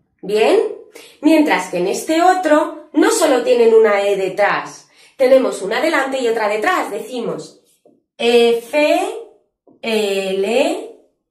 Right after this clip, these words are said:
M, N, S.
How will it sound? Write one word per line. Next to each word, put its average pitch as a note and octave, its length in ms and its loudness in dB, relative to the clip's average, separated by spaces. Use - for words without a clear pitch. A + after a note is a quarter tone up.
M, G#3+ 1120 -2
N, G3+ 1040 -2
S. A#3+ 1000 -4